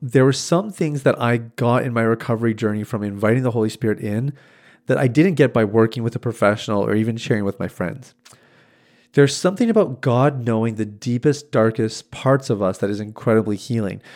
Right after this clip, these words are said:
But it's not just enough to say, like, "This person, uh, abused me, they molested me when I was young. God, I bring you into that." It's like,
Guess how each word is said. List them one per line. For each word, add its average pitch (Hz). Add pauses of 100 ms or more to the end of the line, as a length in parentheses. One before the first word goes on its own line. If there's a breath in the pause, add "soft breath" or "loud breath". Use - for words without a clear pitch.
(260 loud breath)
But 147
it's 151
not 185
just 196
enough 139
to 143
say, 120
like, 107
"This 180
person, 165 (100)
uh, 113
abused 135
me, 127
they 107
molested 110
me 127
when 117
I 113
was 110
young. 107 (400 loud breath)
God, 127
I 110
bring 110
you 104
into 95
that." 90 (1160)
It's 139
like, 143